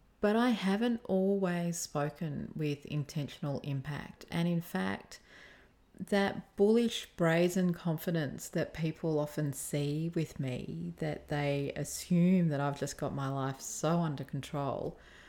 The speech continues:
well, to be perfectly honest, a lot of the times that used to be just cover. That used to be my protection, to basically say, "Don't, don't have a go at me, world, because I've got it all under control."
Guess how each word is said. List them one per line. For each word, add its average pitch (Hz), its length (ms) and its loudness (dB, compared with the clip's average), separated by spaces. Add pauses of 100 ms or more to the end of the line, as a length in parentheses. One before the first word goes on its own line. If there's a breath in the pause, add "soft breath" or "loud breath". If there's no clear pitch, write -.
(300 loud breath)
well, 220 280 4
to 220 160 -10
be 208 80 0
perfectly 247 420 0
honest, 214 380 2 (760)
a 202 60 6
lot 233 180 2
of 403 80 6
the 320 60 4
times 185 400 4
that - 160 0
used 247 220 -2
to 247 60 6
be 220 160 2
just 190 380 0
cover. 220 380 0 (480)
That 220 200 2
used 233 200 -2
to 220 80 2
be 202 160 6
my 180 460 4 (100)
protection, - 800 0 (240)
to 185 180 2
basically 180 540 0
say, 175 320 0 (200)
"Don't, 226 280 0 (340)
don't 247 360 0
have 196 160 2
a 190 60 2
go 185 220 2
at 254 80 -2
me, 170 140 0
world, 143 340 0
because 175 380 -2 (720)
I've 185 200 6
got 175 140 0
it 170 80 -2
all 165 160 2
under 160 180 0
control." 175 640 -4